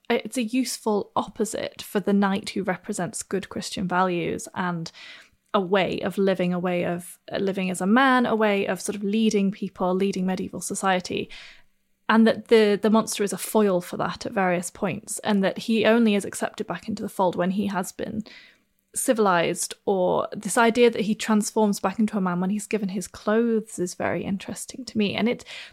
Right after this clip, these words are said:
again, it speaks to that grey area in between the light and dark, where these worlds are bleeding into each other, and a strange transformation of people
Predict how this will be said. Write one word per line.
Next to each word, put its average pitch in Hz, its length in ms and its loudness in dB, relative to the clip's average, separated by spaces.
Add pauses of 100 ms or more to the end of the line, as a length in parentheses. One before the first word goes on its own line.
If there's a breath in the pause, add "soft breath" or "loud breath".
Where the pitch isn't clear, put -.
(160)
again, 302 240 4
it 294 100 -2
speaks - 320 -2
to - 60 -12
that 302 200 -2
grey 226 500 2
area 196 540 0
in 196 180 2
between 196 680 2 (140)
the 202 80 -2
light 185 300 -2
and 208 140 -4
dark, 180 440 -4
where 202 100 0
these 202 240 -2
worlds 185 200 0
are 202 60 -8
bleeding 196 340 -2
into 185 260 -2
each - 200 -8
other, - 320 -4 (440 loud breath)
and 214 460 4 (800)
a - 60 -8
strange 240 680 4
transformation 208 1040 0 (100)
of - 180 -8
people - 680 -8